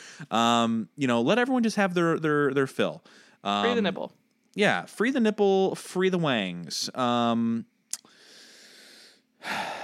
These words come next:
Speaker 1: I, I don't know exactly what capacity I wanna see him in because I haven't,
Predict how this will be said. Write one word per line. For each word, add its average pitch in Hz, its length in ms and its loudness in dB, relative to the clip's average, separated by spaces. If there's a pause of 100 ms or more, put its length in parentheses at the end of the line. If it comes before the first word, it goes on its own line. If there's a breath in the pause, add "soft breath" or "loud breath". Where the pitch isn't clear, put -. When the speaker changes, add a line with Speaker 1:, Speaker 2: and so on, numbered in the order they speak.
(220 loud breath)
Speaker 1:
I, 180 440 2
I 151 120 4
don't 254 120 0
know 294 160 2
exactly 147 480 0
what 110 400 -2
capacity 110 560 -2
I 110 60 2
wanna 107 220 -4
see 113 200 -4
him 117 140 -4
in 123 100 -4
because 131 260 -2
I 139 100 4
haven't, 202 440 0